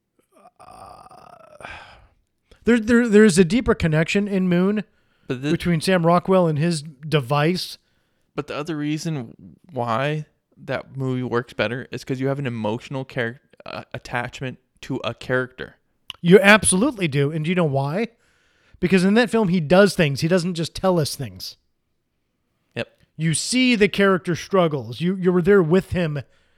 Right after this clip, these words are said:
Speaker 1: while he struggles and as he's doing these things. You don't get that in this film because it's all told to you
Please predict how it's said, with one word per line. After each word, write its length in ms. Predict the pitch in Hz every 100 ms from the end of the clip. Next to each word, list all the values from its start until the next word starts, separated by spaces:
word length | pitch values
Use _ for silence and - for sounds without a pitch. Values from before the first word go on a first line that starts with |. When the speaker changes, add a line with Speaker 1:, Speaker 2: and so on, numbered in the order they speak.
| _ _
Speaker 1:
while 280 | 165 180 170
he 160 | 165
struggles 520 | 151 175 165 151 147
and 140 | 139 156
as 300 | 156 175 147
he's 160 | 160
doing 320 | 131 165 165 127
these 200 | 120 -
things. 400 | 135 104 98 - _ _ _ _ _ -
You 300 | 165 151 120 _ _
don't 320 | 196 196 196
get 240 | 175 240 226
that 200 | 175 151
in 140 | 151
this 180 | 147 -
film 260 | 151 143
because 320 | 160 170 160 151
it's 140 | 170
all 240 | 175 160
told 440 | 147 - 190 180 147
to 80 | 156
you 220 | 110 82